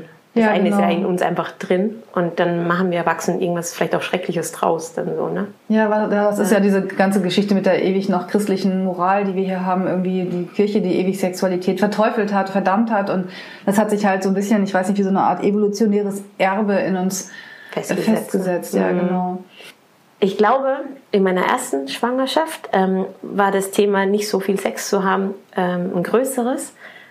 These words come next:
Speaker 1: weil alles so ungewiss war, ne? Und ich wollte trotzdem noch von ihm begehrt werden
Speaker 2: Aber was
Speaker 1: und
Speaker 2: war ungewiss?
Speaker 1: Ähm, ja, wie sich unsere Beziehung auch verändert wird,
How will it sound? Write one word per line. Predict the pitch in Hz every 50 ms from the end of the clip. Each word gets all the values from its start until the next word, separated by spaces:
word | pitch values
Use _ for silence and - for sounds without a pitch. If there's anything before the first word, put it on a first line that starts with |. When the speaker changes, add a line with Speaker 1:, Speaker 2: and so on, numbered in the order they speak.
| - - _ _ _ _ _
Speaker 1:
weil | - 185 190 190 185 185 185 190 190 190 190 - -
alles | 196 208 202 202
so | - 208
ungewiss | 226 233 240 233 185 175 180 180 - -
war, | - 185 180
ne? | 180 202 233 247 226
Und | 190 190 196
ich | 180 - - - _ _ _ _ -
wollte | 185 185 202 202 202 -
trotzdem | - - 214 208 214 - 214 202
noch | 190 185 185 185
von | - - 190
ihm | 190 185 185
begehrt | 185 185 190 262 269 269 269 269
werden | 262 220 220 220 214 214 208
Speaker 2:
Aber | 208 214 202
was | 196 196
Speaker 1:
und | 196
Speaker 2:
war | 208 -
ungewiss? | - 196 196 190 185 185 220 269 - - - - - - - _ _ _ _ _ -
Speaker 1:
Ähm, | - 226 220 214 214 214 214 220 214 214 - -
ja, | 240 262 269 269 196 196
wie | 196 220
sich | 214 220 214 202
unsere | 208 202 208 196
Beziehung | 190 185 - - 320 320 233
auch | 208 185 -
verändert | - - 185 180 180 180 180
wird, | 185 180 180